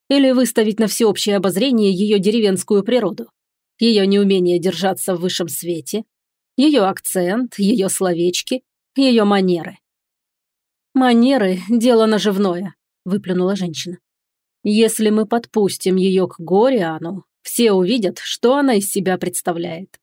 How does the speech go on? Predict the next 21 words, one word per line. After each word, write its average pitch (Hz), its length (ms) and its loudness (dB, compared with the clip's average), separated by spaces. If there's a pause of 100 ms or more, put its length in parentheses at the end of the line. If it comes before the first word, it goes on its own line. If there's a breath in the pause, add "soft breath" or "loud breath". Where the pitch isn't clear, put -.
(100)
в - 100 -20
том 339 180 0
числе 196 360 -2
он. 170 260 -2 (460)
Неотесанная 190 840 0
девица 190 460 0
из 185 120 -2
провинции, 202 800 -2 (160)
которая 233 340 2
всеми 233 300 2
силами 226 380 0
старается 208 480 0
дотянуться 208 600 0
до 202 140 -2
того, 254 480 0
до 208 160 2
чего 285 240 -2
ей 262 160 2
не 240 120 4
дотянуться 262 540 0
никогда, 226 600 -2